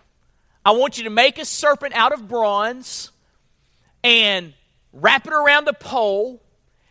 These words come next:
and then lift up that pole with the serpent of bronze in the middle of the camp. And if anyone is bitten by a snake, all they have to do is look to the bronze serpent, and they will be healed.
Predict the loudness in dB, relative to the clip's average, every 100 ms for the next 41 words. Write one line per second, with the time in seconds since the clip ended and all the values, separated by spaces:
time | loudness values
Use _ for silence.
0 | _ _ -2 0 0 2 2 2 0 2
1 | 2 0 -4 0 2 2 0 -2 0 0
2 | 0 -4 -6 -4 -2 -2 -6 -6 -4 -2
3 | 4 4 2 -2 -2 -4 -14 -14 -16 -16
4 | _ _ _ _ _ _ _ _ _ _
5 | -18 0 2 2 -4 -4 -4 -4 0 2
6 | 2 -2 -2 -2 0 4 6 6 0 -8
7 | -4 0 0 -2 _ _ _ 2 6 6
8 | 4 2 0 -2 -6 -2 -2 0 -2 -2
9 | -6 4 4 4 -2 -8 -2 4 4 4
10 | 2 0 0 0 -4 -2 2 2 2 -2
11 | -4 -4 -4 -2 0 0 0 4 6 4